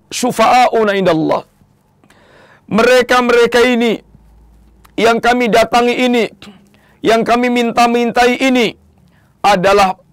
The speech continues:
para pembela, para pemberi syafaat kepada kami di sisi Allah Subhanahu wa taala.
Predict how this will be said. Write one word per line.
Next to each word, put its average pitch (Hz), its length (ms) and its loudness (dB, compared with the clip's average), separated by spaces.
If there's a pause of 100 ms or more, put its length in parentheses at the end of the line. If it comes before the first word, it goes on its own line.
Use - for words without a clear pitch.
(140)
para 190 280 2
pembela, 190 960 0 (160)
para 190 240 2
pemberi 190 400 -2
syafaat 196 720 -2
kepada 180 400 -2
kami 208 480 -2 (160)
di 180 240 -4
sisi - 320 -4
Allah 170 320 0
Subhanahu 131 440 -6
wa - 40 -14
taala. - 320 -8